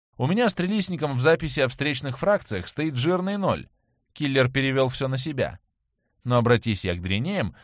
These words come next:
они вновь дадут мне возможность начать всё заново. Обязательно прочти книгу. Полезная штука. Вы добавили в список встречных фракций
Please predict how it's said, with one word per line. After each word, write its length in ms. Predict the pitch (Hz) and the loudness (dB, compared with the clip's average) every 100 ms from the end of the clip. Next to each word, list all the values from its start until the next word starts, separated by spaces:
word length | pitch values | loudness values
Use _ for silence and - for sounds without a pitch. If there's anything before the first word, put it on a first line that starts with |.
| - | -4
они 220 | 123 151 | -2 0
вновь 300 | 123 175 202 | -2 -2 0
дадут 320 | 135 123 143 | 2 2 0
мне 180 | 135 127 | 0 2
возможность 600 | 113 104 139 180 185 - | 4 4 0 0 -2 -2
начать 400 | 131 110 107 120 | -2 0 0 -2
всё 240 | - 110 101 | -4 -4 -2
заново. 460 | 90 76 50 50 _ _ _ _ _ _ _ - | -2 -6 -10 -16 _ _ _ _ _ _ _ -10
Обязательно 680 | 160 170 202 190 95 87 | -4 -2 0 -2 -2 -2
прочти 400 | 87 104 - 110 | -2 -2 -2 -6
книгу. 440 | 85 123 90 65 - _ _ _ _ | -4 -4 -6 -10 -16 _ _ _ _
Полезная 420 | 180 143 95 107 123 | -4 -2 -2 -2 -4
штука. 380 | 127 80 - - _ _ _ _ _ _ _ _ _ _ | -6 -10 -14 -20 _ _ _ _ _ _ _ _ _ _
Вы 240 | 117 110 123 | -2 0 4
добавили 520 | 110 104 107 101 98 | 6 6 4 4 0
в 80 | 87 | -4
список 440 | - 110 - 92 | -4 -2 -2 -8
встречных 580 | - - 98 90 87 - | -10 -6 -6 -6 -10 -6
фракций 580 | 101 143 - 170 160 | 0 0 0 -6 -6